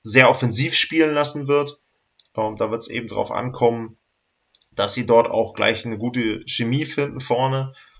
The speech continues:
Und dann ist natürlich die Frage, wie geht's weiter nach der Ära Henrik Lundqvist, ähm, Igor Shest-, Shesterkin hinten, Alexander Georgiev,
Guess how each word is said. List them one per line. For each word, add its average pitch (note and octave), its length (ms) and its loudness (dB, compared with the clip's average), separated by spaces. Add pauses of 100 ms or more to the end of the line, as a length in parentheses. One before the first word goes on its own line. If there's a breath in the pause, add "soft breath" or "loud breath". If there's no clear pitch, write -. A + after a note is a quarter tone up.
(120 soft breath)
Und A#2 360 0 (140)
dann B2+ 180 2
ist C#3+ 160 0
natürlich C3 400 -2
die B2+ 80 -6
Frage, A#2 560 4 (240 soft breath)
wie A#2 200 -2
geht's B2+ 320 0
weiter B2 380 6
nach A#2 280 2
der G2+ 200 -2
Ära A#2 300 4
Henrik A#2 480 -2
Lundqvist, B2+ 680 0
ähm, A2+ 280 -6
Igor B2 460 4
Shest-, - 440 -8
Shesterkin B2+ 880 2
hinten, C3 500 0
Alexander B2 520 2
Georgiev, B2 720 6